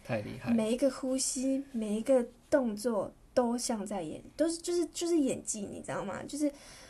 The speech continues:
Speaker 2: 举手投足之间，就是他散发魅力的时候，就是，就是真的是，而且你看这部的话，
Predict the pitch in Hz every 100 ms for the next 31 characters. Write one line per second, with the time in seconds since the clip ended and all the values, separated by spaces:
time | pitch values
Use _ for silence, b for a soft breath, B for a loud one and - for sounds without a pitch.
0 | B - 254 247 269 269 220 - 220 240
1 | 214 214 226 214 220 220 233 214 208 208
2 | 202 214 247 - 226 208 185 208 208 220
3 | - - - - - 202 - B B -
4 | 233 226 214 - - - - 269 277 -
5 | - - 311 277 240 - 294 262 - -
6 | 247 226 277 254 254 233 233 202 202 208
7 | 143